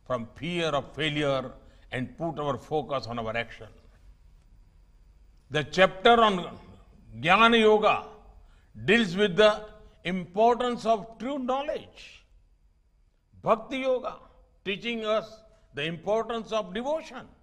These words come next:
is touched upon in one of the chapters. Every chapter has something to offer to cultivate a positive frame of mind. Above all,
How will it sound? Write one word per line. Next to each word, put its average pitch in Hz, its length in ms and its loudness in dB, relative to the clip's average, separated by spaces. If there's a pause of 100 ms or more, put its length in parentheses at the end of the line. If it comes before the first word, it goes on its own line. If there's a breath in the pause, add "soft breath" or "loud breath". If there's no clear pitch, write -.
(480)
is 131 140 -12 (120)
touched 202 280 2
upon 165 500 -4 (1080)
in 131 280 -12
one 185 280 -4 (140)
of 135 160 -10
the 139 80 -10
chapters. - 920 -20 (840)
Every 190 380 -4
chapter 170 460 -10
has 147 260 -12
something 165 460 -14
to 151 60 -16
offer 143 520 -8 (340 soft breath)
to 143 120 -12
cultivate 151 640 -6
a 131 60 -10
positive 147 600 -12 (100)
frame 139 320 -10
of 117 80 -16 (100)
mind. 135 260 -18 (1120)
Above 120 240 -8
all, 170 560 -2